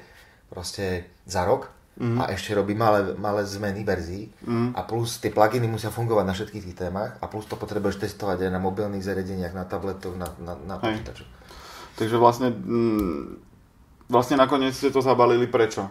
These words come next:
Speaker 2: Pretože to málo zarábalo a neoplatilo sa to a viac sa oplatilo
Speaker 1: A
Speaker 2: robiť klientské veci?
Speaker 1: No, to ešte stále v pohode.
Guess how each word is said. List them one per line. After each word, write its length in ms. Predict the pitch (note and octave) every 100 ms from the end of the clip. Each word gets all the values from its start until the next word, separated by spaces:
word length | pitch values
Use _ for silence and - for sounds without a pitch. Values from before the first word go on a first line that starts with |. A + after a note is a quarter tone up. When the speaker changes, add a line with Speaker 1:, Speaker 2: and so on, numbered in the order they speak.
| -
Speaker 2:
Pretože 360 | A2 G#2 A2 A2
to 120 | A#2+
málo 240 | A#2 A#2+
zarábalo 460 | A#2 A#2 A2+ A2+ A2+
a 80 | A2
neoplatilo 480 | G#2+ G2+ A#2+ - F3
sa 160 | -
to 120 | -
a 40 | B2
viac 160 | A#2
sa 120 | A2+ A2+
oplatilo 380 | G#2+ A2+ A2 A2+
Speaker 1:
A 80 | A2
Speaker 2:
robiť 160 | A2
klientské 360 | - G#2+ A2+ -
veci? 260 | D#3 - F#2
Speaker 1:
No, 240 | G#2+ F2+ - -
to 160 | G#2+
ešte 160 | B2 C3
stále 300 | A#2+ C#3 B2+
v 80 | A#2+
pohode. 280 | A2 G#2+